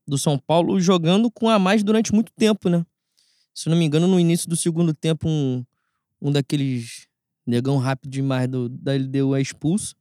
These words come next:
E eles jogam quase trinta e cinco minutos com a mais. E assim, criou nada, né? É o famoso pinga-pinga. Teve a, a bola do Carelli, eu acho que já tava com, eles estavam com a mais e só. O resto foi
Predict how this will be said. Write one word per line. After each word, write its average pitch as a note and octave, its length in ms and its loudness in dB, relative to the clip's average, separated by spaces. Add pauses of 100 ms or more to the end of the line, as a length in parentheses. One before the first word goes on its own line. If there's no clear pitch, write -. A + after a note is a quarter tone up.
(1400)
E C3+ 140 2
eles D#3+ 200 2
jogam F3+ 480 2
quase A3 520 2 (100)
trinta G#3 240 0
e F#3+ 40 4
cinco G3+ 220 -4
minutos E3+ 440 2
com G#3 180 -2
a G#3+ 80 0
mais. D3 380 -2 (880)
E - 60 2
assim, A#3 360 2 (260)
criou E4 240 2
nada, A3+ 280 2
né? F3 180 0 (400)
É - 40 -6
o F3 40 0
famoso G3 400 2
pinga-pinga. A3 800 2 (840)
Teve G3+ 600 4
a, G3 220 2
a - 20 4
bola G#3 240 2
do G3 80 -4
Carelli, F3+ 320 2
eu F3 100 4
acho E3 180 0
que F3 220 0
já D#3+ 140 2
tava D#3+ 300 0
com, D3 420 -2
eles C#3+ 180 -4
estavam D3 300 -2
com D3 200 -2
a C#3 100 0
mais D#3+ 480 -2
e C4 100 -2
só. F3 320 0 (760)
O E3+ 60 -6
resto G3 240 0
foi A#3 200 0